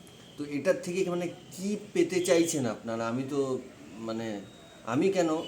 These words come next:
যারা একটু সুস্থভাবে চিন্তা ভাবনা করে তারা এটা নিয়ে ভাবতে পারবেন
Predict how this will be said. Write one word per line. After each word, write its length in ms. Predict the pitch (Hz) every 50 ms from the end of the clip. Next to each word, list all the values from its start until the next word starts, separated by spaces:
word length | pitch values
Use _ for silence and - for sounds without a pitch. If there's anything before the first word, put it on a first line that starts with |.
| - - - 117 120
যারা 180 | 120 123 135 131 127 127
একটু 180 | - - 151 135 -
সুস্থভাবে 560 | - 175 - - - 190 175 160 165 165 170 175 170 -
চিন্তা 280 | 143 139 135 - 151 147
ভাবনা 360 | 147 151 151 139 151 156 160
করে 260 | 151 147 135 123 131 - - - - 123
তারা 200 | 117 120 127 127 127 127 123
এটা 140 | 120 131 127
নিয়ে 320 | 127 127 127 127 127 127 123 120 - - - - - - - - - - - - - - 50 50 - - - - - -
ভাবতে 320 | - 120 110 110 135 135
পারবেন 400 | - 131 123 120 120 120 131 135